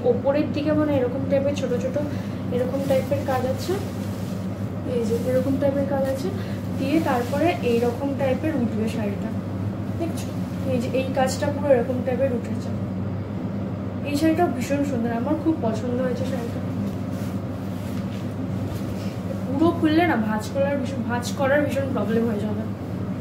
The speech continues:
এই যে যতটা পারছি তোমাদেরকে দেখিয়ে দিচ্ছি। আর আরেকটা হচ্ছে এই শাড়িটা, এই শাড়িটা আমার ভীষণ, ভীষণ, ভীষণ ভালো লেগেছে। এই শাড়িটা আমার যতটা মনে আছে, এটা আমার শাশুড়ির কোনো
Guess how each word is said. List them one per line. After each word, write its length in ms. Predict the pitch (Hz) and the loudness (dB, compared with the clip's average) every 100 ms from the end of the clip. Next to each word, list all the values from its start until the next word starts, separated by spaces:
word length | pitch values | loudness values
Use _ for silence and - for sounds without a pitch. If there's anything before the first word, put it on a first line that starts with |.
| - | -2
এই 100 | 123 | -2
যে 140 | 117 - - - - - 254 | -2 -4 -4 -4 -2 0 0
যতটা 360 | 269 269 330 294 | 0 2 2 4
পারছি 300 | 247 - 294 285 | 2 2 0 0
তোমাদেরকে 340 | 269 262 277 | 0 0 -2
দেখিয়ে 300 | 208 - - | -2 -2 -4
দিচ্ছি। 320 | - - - - - - - - - - - - - - - - - - 87 95 95 98 98 - - - - - - - - - - - | -4 -4 -4 -4 -4 -4 -4 -4 -4 -4 -4 -4 -4 -4 -4 -2 -4 -4 -4 -4 -2 -2 -2 -4 -4 -4 -4 -4 -4 -4 -4 -4 -4 -4
আর 260 | - 240 | -4 -2
আরেকটা 460 | 247 262 - 269 285 | 0 0 0 0 2
হচ্ছে 520 | 302 277 - - 311 | 2 2 0 -2 2
এই 380 | 311 - 254 254 | 2 2 0 0
শাড়িটা, 440 | 285 247 247 262 269 | 2 2 2 0 -2
এই 100 | 285 285 | 0 4
শাড়িটা 280 | 320 311 330 | 4 6 4
আমার 200 | 302 311 - | 2 2 0
ভীষণ, 500 | 269 - 311 294 294 | 0 2 4 6 6
ভীষণ, 220 | 277 - 302 | 2 0 0
ভীষণ 340 | 285 269 294 | 0 0 2
ভালো 140 | 277 | 4
লেগেছে। 560 | 220 214 - - - - - - | 2 0 -2 -4 -4 -4 0 6
এই 120 | 269 | 6
শাড়িটা 340 | 294 320 320 359 | 8 6 6 4
আমার 480 | - 262 262 285 294 | 0 0 2 2 4
যতটা 400 | 277 285 302 302 | 2 2 0 0
মনে 240 | 254 240 247 | 2 0 0
আছে, 480 | 214 196 190 320 480 - - - | 0 0 0 2 0 -4 -4 -2
এটা 200 | 247 247 | 0 2
আমার 380 | - 247 240 285 | 2 0 2 2
শাশুড়ির 640 | 294 269 233 208 262 320 320 | 2 2 0 2 4 4 4
কোনো 200 | 294 285 | 2 2